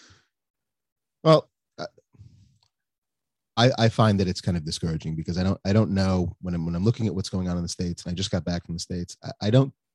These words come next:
I don't know if there's necessarily the interest on the part of most people to try to delve into, uh, the complexities of this conflict.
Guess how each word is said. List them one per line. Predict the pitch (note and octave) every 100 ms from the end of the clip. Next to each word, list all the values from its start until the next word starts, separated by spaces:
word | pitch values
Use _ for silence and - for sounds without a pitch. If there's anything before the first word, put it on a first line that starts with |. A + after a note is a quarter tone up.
| _
I | G#2+
don't | C3+ A#2 G2+
know | G2 F#2+ F#2 -
if | F2+ - _
there's | F#2 F2 E2 F2+
necessarily | F2 - - F#2+ F2+ F2 F2
the | D#2 E2+ -
interest | F2+ E2+ E2+ E2+ -
on | D#2+
the |
part | - F2 E2+
of |
most | F2 E2 E2 -
people | E2+ E2 D#2+
to | -
try | F2
to | E2+
delve | D#2 E2+ D#2+
into, | E2 D#2+ E2 D#2 - _ _ _ _ -
uh, | E2 D#2+ D2 F2+ _ _ _ _ _ _
the | -
complexities | B2 G2 F2 - D#2+ D2+
of | E2
this | D2+
conflict. | - D#2+ - B1